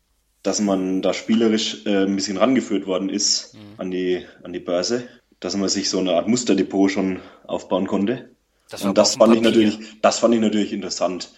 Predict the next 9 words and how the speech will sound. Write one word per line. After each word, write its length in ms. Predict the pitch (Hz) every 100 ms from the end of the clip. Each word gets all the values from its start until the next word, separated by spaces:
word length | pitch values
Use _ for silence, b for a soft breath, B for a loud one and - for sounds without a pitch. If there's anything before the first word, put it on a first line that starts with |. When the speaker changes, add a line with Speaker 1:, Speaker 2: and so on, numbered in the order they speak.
| -
Speaker 2:
Ja. 120 | 110 -
Speaker 1:
Und 640 | 101 104 104 101 - b b b b _ -
ja, 120 | -
am 100 | 92
Anfang 360 | 87 95 101 95
denkt 180 | 101 101
man 120 | 98
natürlich, 600 | 92 101 101 98 - - _ _ _ _ -
hey, 420 | 107 104 -